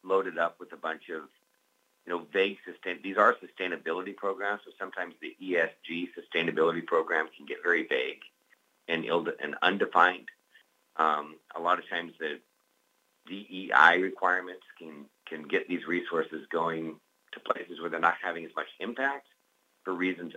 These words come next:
other than just creating sustainability in our farm communities. So we don't know what, um,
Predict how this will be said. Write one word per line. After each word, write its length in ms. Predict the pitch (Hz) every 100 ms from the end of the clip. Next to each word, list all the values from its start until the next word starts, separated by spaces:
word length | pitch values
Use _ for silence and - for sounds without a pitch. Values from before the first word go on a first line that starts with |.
| -
other 260 | 87 87
than 320 | 87 85 80 78
just 220 | 80 -
creating 300 | 82 78 76
sustainability 800 | 76 - 80 73 73 78 71 69
in 100 | 76
our 120 | 73 -
farm 240 | - 73 76 -
communities. 500 | 67 62 57 55 50 - _ - _ _ -
So 400 | 82 80 78 - - - _ _
we 120 | 113 123
don't 220 | 107 90
know 160 | 90
what, 320 | 85 80 78 78 76
um, 220 | 76